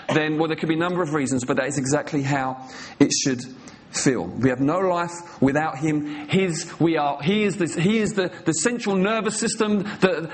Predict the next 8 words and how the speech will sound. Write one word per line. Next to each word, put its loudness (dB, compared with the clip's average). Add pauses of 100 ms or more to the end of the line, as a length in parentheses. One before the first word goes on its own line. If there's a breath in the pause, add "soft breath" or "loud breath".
the, 0
the, 0
the 0
commands 0
are 0
coming -2
from 2
Jesus. -2